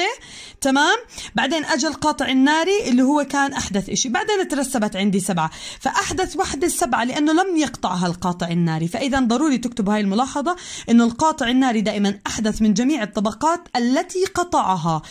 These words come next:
اللي ما قطعها بتكون هي أحدث منه. يعني أنا لو بدي أجي أرتب هاي الطبقات الصخرية على شكل طبقات من الأحدث إلى الأقدم، فأحدث وحدة رح تكون عندي سبعة لأنه القاطع ما قطعها، إذا هي أحدث من القاطع، إذا سبعة. إذا هي بدي أقول عندي الأحدث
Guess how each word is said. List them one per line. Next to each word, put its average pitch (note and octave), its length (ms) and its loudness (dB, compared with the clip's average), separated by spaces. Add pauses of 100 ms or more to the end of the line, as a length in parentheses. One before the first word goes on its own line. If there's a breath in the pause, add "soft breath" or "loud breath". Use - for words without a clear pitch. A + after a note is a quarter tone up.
(300 loud breath)
اللي A#3+ 200 8
ما D4 100 4
قطعها F4+ 500 0
بتكون F4 360 0
هي E4 140 4
أحدث F3+ 440 -4
منه. E3 280 -2 (440 loud breath)
يعني C#4+ 300 0
أنا C#4+ 80 0
لو D4 80 2
بدي C#4+ 200 0
أجي C4+ 180 -2
أرتب C#4 340 -2
هاي A3 320 0 (320 loud breath)
الطبقات A#3+ 500 -2
الصخرية A#3+ 640 0 (280 loud breath)
على A#3 200 -2
شكل D4 320 -2
طبقات C#4+ 640 0 (340 loud breath)
من D#4 220 6
الأحدث G3+ 480 -2
إلى D#4 200 2
الأقدم، E4+ 360 0
فأحدث C#4 500 -4
وحدة C4 220 -4
رح A3+ 100 -4
تكون C4 240 -2
عندي C#4 240 0
سبعة G3 360 -2
لأنه A#3 220 4
القاطع C#4 400 -2
ما C#4+ 120 2
قطعها، G#3 380 -2
إذا G3 160 0
هي B3 180 4
أحدث A#3 340 -4
من F#3+ 120 2
القاطع، F3+ 380 -2
إذا G#3 280 0
سبعة. G3+ 520 2 (480 loud breath)
إذا G3 160 2
هي G#3+ 80 2
بدي F3+ 100 0
أقول G3 200 0
عندي F#3+ 260 2
الأحدث G#3 480 0